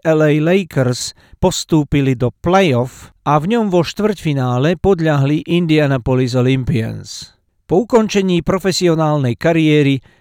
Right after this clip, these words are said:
sa stal George Sobek športovým riaditeľom a trénerom.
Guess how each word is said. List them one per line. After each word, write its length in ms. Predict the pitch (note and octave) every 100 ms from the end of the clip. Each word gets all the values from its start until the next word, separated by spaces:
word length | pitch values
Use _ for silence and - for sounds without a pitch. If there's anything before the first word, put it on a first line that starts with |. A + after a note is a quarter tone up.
| -
sa 160 | D#3
stal 560 | C#3+ - D3 C#3 C3+ -
George 480 | C#3 D3 E3 B2+ -
Sobek 480 | - C3+ C#3 D3
športovým 720 | - - - F#3 D#3 C3 B2 B2
riaditeľom 880 | E3 D#3+ D3+ - C3 A#2 A2+ A#2
a 160 | A2+ A2
trénerom. 800 | - C3 C#3+ C3+ G#2+ G#2+ F2+ A#2